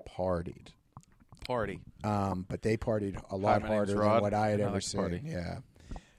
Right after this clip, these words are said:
Speaker 1: But they were in this group, man. They hung out at this dive bar in this town run by this dude named Fish.
Speaker 2: Yeah, dude, Fish.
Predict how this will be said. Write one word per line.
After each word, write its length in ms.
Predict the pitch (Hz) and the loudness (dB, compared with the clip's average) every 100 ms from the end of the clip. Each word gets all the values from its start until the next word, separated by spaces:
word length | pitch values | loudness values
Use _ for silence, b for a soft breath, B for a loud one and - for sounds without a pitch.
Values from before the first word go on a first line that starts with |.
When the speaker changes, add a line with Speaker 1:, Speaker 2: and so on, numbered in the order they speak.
| B - | B -12
Speaker 1:
But 140 | - - | -6 0
they 160 | 120 | 4
were 120 | 135 | 4
in 60 | 127 | 4
this 140 | 127 | 0
group, 300 | - 143 170 | 2 6 6
man. 200 | 113 110 | 6 2
They 100 | 110 | 2
hung 200 | 101 120 | 2 2
out 100 | 127 | 2
at 60 | 120 | 2
this 140 | 120 | 0
dive 440 | 101 113 120 143 123 | 2 4 6 4 4
bar 340 | 117 107 98 | 4 6 4
in 100 | 98 | 0
this 160 | 98 - | -4 -6
town 580 | - 113 117 104 95 95 | -4 -2 -2 -2 -6 -10
run 180 | 107 110 | -6 -2
by 140 | 110 107 | 2 2
this 160 | 107 | 0
dude 240 | - 110 104 | -2 -4 -2
named 220 | 101 90 | -4 -6
Fish. 640 | - 131 120 - - - - - - | -2 0 2 0 -2 -4 -12 -18 -10
Speaker 2:
Yeah, 100 | 190 | -6
dude, 220 | 151 175 | -4 -4
Fish. 320 | 226 156 - | -6 -8 -12